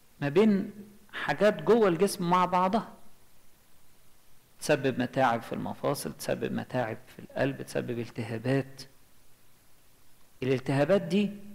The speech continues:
داخلية، الجسم منه فيه نتيجة خلل في جهاز المناعة. اعتبر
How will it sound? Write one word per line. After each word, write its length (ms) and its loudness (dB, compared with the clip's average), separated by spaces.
داخلية، 680 2
الجسم 460 0
منه 300 4
فيه 320 0
نتيجة 480 -2
خلل 500 0
في 60 -12
جهاز 300 0
المناعة. 480 0
اعتبر 800 0